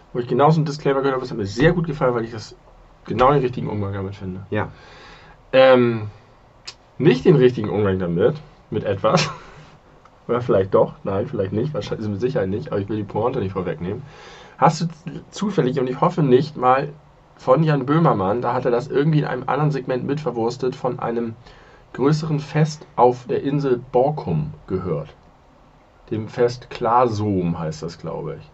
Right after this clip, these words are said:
Speaker 2: Hm, sagt mir jetzt nichts.
Speaker 1: Gut. Äh, ich hab davon nicht über Jan Böhmermann erfahren, sondern nur hinterher erfahren, dass der was darüber mal gemacht hat. Es gibt auf der kleinen Insel Borkum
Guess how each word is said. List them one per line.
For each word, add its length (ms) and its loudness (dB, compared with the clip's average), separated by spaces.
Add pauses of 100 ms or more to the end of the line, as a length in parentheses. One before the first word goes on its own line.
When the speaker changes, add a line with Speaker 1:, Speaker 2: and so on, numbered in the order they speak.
Speaker 2:
Hm, 400 -8
sagt 280 -12
mir 100 -4
jetzt 260 -4
nichts. 220 -10
Speaker 1:
Gut. 300 2 (1400)
Äh, 140 8
ich 160 2
hab 100 4
davon 420 2
nicht 300 4
über 160 6
Jan 160 6
Böhmermann 320 4
erfahren, 400 0
sondern 180 0
nur 100 -2
hinterher 400 0
erfahren, 280 -4
dass 120 -6
der 180 0
was 160 -6
darüber 320 -2
mal 120 -2
gemacht 320 -6
hat. 160 -2 (840)
Es 160 -8
gibt 280 6
auf 140 2
der 140 -4
kleinen 340 0
Insel 320 -4
Borkum 640 0